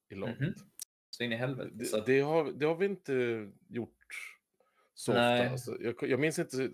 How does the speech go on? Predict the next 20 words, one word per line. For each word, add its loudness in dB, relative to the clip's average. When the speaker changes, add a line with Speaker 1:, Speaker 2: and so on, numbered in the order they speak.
Speaker 1:
att 0
vi 0
har 0
haft -6
så -2
här 4
mycket -4
landslagsspelare 0
i, -6
i -6
laget. 0
Och -2
då 6
spelar 4
jag -2
knappt 2
i -6
svenska, 0
någon -6
alls. -20